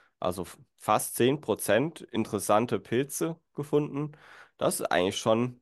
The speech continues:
eine ganz coole Quote, finde ich. Ja, wo soll ich anfangen? Also ich fange einfach mal im Frühling an und gehe dann durch bis zum Spätherbst, bis zum Winter.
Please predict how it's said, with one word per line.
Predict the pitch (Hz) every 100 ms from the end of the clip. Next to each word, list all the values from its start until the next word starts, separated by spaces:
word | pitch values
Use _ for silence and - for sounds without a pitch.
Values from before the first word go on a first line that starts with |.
| _
eine | 113 107 110
ganz | 113 - 92 -
coole | - 110 117
Quote, | - 95 98 92
finde | - 80 80
ich. | 73 - _ - - - _ _ _ _ _ _ -
Ja, | 135 135
wo |
soll | 139 147
ich | 131 -
anfangen? | 135 147 98 90 85
Also | 85 95 104 101 - - _
ich | - 104
fange | 123 139
einfach | 120 - 143 123
mal | 113 113 95
im | 85 92 95
Frühling | - - 139 156 117
an | 82 131 214
und | - 107
gehe | 107
dann | 104 104 101
durch | 110 143 -
bis | 113 -
zum | 98 92
Spätherbst, | - 123 131 139 -
bis | - -
zum | - 90
Winter. | 98 120 151 151